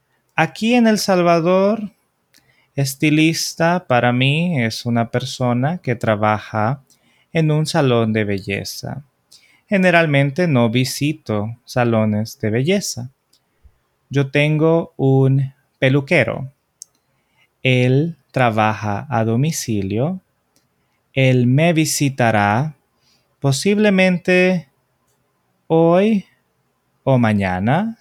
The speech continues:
<laughs> y luego lo veré de nuevo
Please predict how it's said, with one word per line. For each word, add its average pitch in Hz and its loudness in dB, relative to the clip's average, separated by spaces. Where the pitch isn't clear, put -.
<laughs> - -8
y 135 2
luego 127 2
lo 127 2
veré 127 4
de 120 2
nuevo 135 4